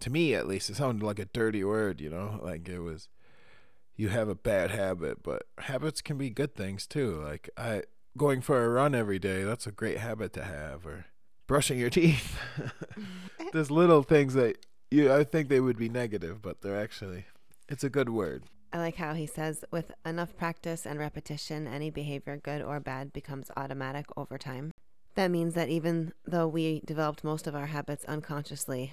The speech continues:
Speaker 2: by modeling our parents or responding to environmental or cultural associations or creating coping mechanisms,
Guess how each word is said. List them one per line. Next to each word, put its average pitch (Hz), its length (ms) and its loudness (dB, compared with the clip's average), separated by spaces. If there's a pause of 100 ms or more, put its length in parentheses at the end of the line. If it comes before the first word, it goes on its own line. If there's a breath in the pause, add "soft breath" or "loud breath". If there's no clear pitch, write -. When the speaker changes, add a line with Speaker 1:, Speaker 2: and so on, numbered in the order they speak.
(120)
Speaker 2:
by 151 100 -4
modeling 147 420 -4
our 147 100 -4
parents 143 500 -6 (120)
or 147 120 -4
responding 147 480 -6
to 151 140 -8
environmental 143 720 -6
or 135 140 -6
cultural 143 640 -8 (240)
associations 139 880 -6 (560 soft breath)
or 170 220 0
creating 151 340 0
coping 156 340 -2
mechanisms, 131 720 -6